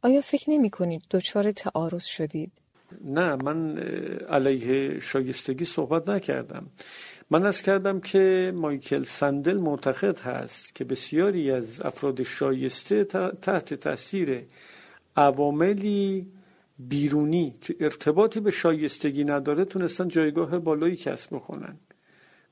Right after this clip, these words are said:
Speaker 2: وگرنه خب شایستگی که قابل رد شدن نیست. به هر حال همه، اه، در هر جامعه‌ای در واقع میبایستی شایسته ترین افراد بر مسند قرار بگیرن تا اینکه اون جامعه بتونه،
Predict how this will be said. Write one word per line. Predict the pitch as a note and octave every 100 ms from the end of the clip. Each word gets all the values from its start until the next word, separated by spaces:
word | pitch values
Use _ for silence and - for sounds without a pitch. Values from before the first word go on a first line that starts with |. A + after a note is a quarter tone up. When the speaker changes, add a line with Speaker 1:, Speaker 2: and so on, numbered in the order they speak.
| -
Speaker 2:
وگرنه | C3 C3 C3+
خب | D#3 F#3 -
شایستگی | - C3+ C3 - - B2+ C3 D#3+
که | - F3 E3+ E3+ - _ _ _ _ _
قابل | - C3+ C3+ C3 C3 B2
رد | C#3 C#3
شدن | - - C3 D3 D#3
نیست. | E3 F#3 -
به | -
هر | -
حال | - -
همه، | C3 B2+ C3+ D3+ E3 E3 D#3+ D#3 - _ _ _ _ _ -
اه، | - - - - - - D#3 - - - - - -
در | D3
هر | B2+ C#3+
جامعه‌ای | C3 C#3+ C3+ C3+ C3+ D#3 F3 E3+
در | D3+ C#3
واقع | B2+ B2+ C3+ C#3+ D#3 D#3+ - - - _ -
میبایستی | C#3 C3 B2+ D3 - - D#3 D3+
شایسته | - C3+ B2+ B2 -
ترین | - - C3
افراد | - - - D3 C#3
بر | C3+ B2+
مسند | B2+ B2+ - D3+
قرار | - D3 C#3 C3+
بگیرن | - C#3 D3+
تا | - C#3+
اینکه | -
اون | C#3+
جامعه | - - - -
بتونه، | - - C#3+ C#2+ C#2+